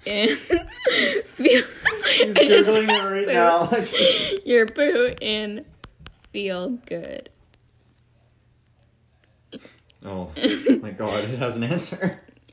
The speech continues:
Speaker 1: Holy shit. Okay. Stimulation of the nerve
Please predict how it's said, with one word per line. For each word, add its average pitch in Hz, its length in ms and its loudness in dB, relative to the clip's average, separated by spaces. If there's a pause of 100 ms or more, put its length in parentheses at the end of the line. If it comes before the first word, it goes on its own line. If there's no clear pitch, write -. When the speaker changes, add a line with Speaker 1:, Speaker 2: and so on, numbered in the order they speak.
Speaker 1:
Holy 349 420 0
shit. - 600 -8
Okay. 233 460 -6 (240)
Stimulation 240 880 0
of 196 240 -6
the 202 80 -2
nerve 185 580 -4